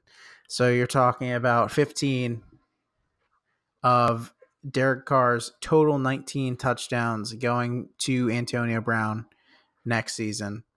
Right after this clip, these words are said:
Um, and, <sighs> I mean, I just don't know what to expect of the Raiders this season offensively. I think they're gonna be an offense that tries to piece it together all season.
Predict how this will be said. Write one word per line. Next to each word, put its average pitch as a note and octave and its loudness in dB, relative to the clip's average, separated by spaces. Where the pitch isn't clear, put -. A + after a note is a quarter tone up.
Um, G#2+ 0
and, C3 -2
<sighs> - -4
I C#3 -6
mean, C3+ -2
I C3+ 0
just B2 -6
don't D3 -2
know D3 0
what C3+ 0
to B2+ -2
expect B2 -4
of A2+ -8
the G#2+ -6
Raiders B2 0
this - -6
season G2+ -10
offensively. A2 0
I A2+ 0
think C3 -4
they're B2+ 0
gonna C3 0
be B2 -2
an A#2+ -2
offense C#3+ 0
that A#2 0
tries C3 0
to B2 -10
piece - -2
it C3+ -4
together C3 4
all B2+ 6
season. A#2 -2